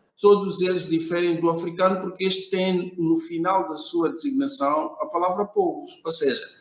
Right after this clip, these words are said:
eles estão, neste momento, a fazer lembrar a todo mundo que, acima de tudo, eles têm um passado,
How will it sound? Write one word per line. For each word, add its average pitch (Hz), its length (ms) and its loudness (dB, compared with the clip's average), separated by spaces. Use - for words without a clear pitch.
eles 180 220 0
estão, 214 460 -2
neste 214 320 0
momento, 190 340 0
a 175 40 0
fazer 175 320 -2
lembrar 143 720 0
a - 80 -6
todo 202 420 0
mundo 131 400 0
que, 147 260 0
acima 226 360 2
de 175 260 -2
tudo, 196 340 0
eles 185 240 2
têm 233 140 0
um 220 180 0
passado, - 720 -2